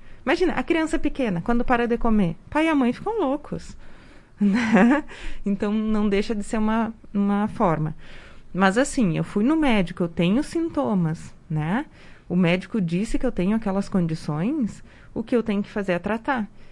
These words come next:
E a família e os amigos têm que apoiar nesse sentido, né? Porque é muito pior. A, o comer é um ato social. Como que eu vou na tua casa,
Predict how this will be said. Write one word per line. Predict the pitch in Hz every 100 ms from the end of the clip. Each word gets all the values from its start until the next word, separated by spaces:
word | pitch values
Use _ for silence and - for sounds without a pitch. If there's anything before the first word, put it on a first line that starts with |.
| - -
E | 185
a | 175
família | - 277 269 240 254
e | 240
os | 214
amigos | 190 180 185
têm | - 196
que |
apoiar | 196 202 254 240 214 - - -
nesse | 165 165 160
sentido, | 156 160 156 - - - - - - - - - - - -
né? | 147 147 151 190 -
Porque | 196 - -
é | 196
muito | 202 202 226 330
pior. | 285 208 180
A, | -
o | 190 208
comer | - 233 220
é | 247
um | 302
ato | 240 -
social. | - 190 - 175 151 - - - - - - - - - - - -
Como | - 220 285
que | 320 302
eu |
vou | 269 247
na | 254 254
tua | 240
casa, | 233 202 202 220 262 370